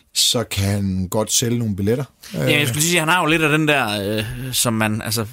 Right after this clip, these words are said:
Speaker 2: nu siger du kant, men også bare humor og så videre, altså lidt af det der, som Lynge havde i,
Speaker 1: Ja.
Speaker 2: i virkeligheden i sin tid,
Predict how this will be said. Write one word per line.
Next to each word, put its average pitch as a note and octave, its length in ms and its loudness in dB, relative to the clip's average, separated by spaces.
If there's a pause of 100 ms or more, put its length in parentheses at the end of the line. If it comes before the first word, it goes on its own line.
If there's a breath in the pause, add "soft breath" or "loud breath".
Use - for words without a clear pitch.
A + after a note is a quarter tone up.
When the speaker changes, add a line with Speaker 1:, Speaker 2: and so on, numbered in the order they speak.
(140)
Speaker 2:
nu B2 160 -2
siger A2+ 160 0
du G#2+ 80 -4
kant, C3+ 400 -6
men A2+ 140 -4
også A#2+ 140 -4
bare A#2 260 0
humor D3 300 -2
og G#2 140 -4
så A2 80 -8
videre, A#2 260 -4
altså G#2 220 -8
lidt C3+ 200 -2
af B2+ 80 0
det A#2 100 -4
der, A2 120 0
som A#2 120 -2
Lynge E3 240 2
havde G#2 260 0
i, G#2 120 -4
Speaker 1:
Ja. B2+ 100 4
Speaker 2:
i B2+ 40 4
virkeligheden A#2+ 360 0
i A2 40 -2
sin B2 180 -2
tid, B2+ 200 0